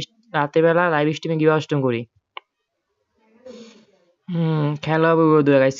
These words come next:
খেলা হবে উড়োদুরা। খেলা হবে উড়োদুরা, ঠিক আছে? <clears throat> খেলা হবে উড়োদুরা। কমেন্টের মধ্যে বসে বসে খেলা হবে, ঠিক আছে?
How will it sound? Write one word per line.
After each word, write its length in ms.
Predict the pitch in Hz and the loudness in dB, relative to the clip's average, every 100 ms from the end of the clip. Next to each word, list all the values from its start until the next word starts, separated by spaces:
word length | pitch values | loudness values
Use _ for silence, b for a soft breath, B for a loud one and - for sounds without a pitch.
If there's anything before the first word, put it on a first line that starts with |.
| - | -8
খেলা 340 | - 147 151 151 | -4 -2 0 2
হবে 220 | 147 147 | 2 2
উড়োদুরা। 480 | 143 143 139 135 123 123 _ _ _ _ _ _ _ _ _ _ _ 240 - 277 254 233 - - - | 4 4 4 2 2 -4 _ _ _ _ _ _ _ _ _ _ _ _ -20 -20 -20 -20 -20 -20 -18
খেলা 280 | - 143 151 | -8 -2 0
হবে 180 | 156 151 | 0 2
উড়োদুরা, 320 | 151 147 139 | 2 2 2
ঠিক 140 | 135 | 0
আছে? 220 | 143 - 147 127 _ | -2 -2 -2 -2 _
<clears throat> 380 | 202 185 139 110 _ _ _ _ _ _ _ _ _ _ _ _ 220 _ _ 294 _ _ _ _ _ _ _ _ _ B B _ | 2 2 2 -6 _ _ _ _ _ _ _ _ _ _ _ _ _ _ _ _ _ _ _ _ _ _ _ _ _ B B _
খেলা 220 | 156 156 | -2 0
হবে 100 | 165 | 4
উড়োদুরা। 260 | 165 160 147 135 | 4 4 4 2
কমেন্টের 380 | 143 151 160 | 0 0 2
মধ্যে 180 | 165 160 | 2 2
বসে 240 | 151 156 170 | 2 2 4
বসে 180 | 165 165 | 4 2
খেলা 220 | 156 147 | 0 0
হবে, 100 | 135 | 2
ঠিক 100 | 139 | 0
আছে? 200 | 160 165 | 0 -4